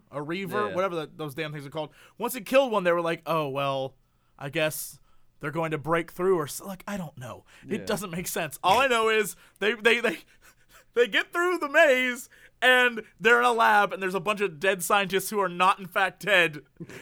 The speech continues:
Speaker 2: <laughs> I
Speaker 1: Who,
Speaker 2: know.
Speaker 1: who are all testing them the entire time. And then, spoiler, this is also a test. And it's like, "Initiate phase two." And that's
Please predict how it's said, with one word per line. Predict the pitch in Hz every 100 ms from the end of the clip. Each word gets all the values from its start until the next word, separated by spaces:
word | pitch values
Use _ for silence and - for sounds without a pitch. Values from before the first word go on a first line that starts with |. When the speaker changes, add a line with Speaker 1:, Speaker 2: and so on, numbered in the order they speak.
| _ _ - - - -
Speaker 2:
<laughs> |
I | 233
Speaker 1:
Who, | 302 294
Speaker 2:
know. | 240 226 147
Speaker 1:
who | 320 320
are | 302 311
all | 285 330
testing | 330 - 320 320 262
them | 240
the | 233
entire | 208 262 269
time. | 254 311 247 - -
And | 285
then, | 311
spoiler, | - - 320 294 262 - -
this | 175 170 320 - - -
is | 269 233
also | 240 254 247 233
a | 214
test. | - 220 156 - - _ -
And | -
it's | 226 185
like, | 220 208 165 _ _ -
"Initiate | 170 135 117 - 92 -
phase | - 110 92 -
two." | - 127 104 90
And | 196
that's | 202 190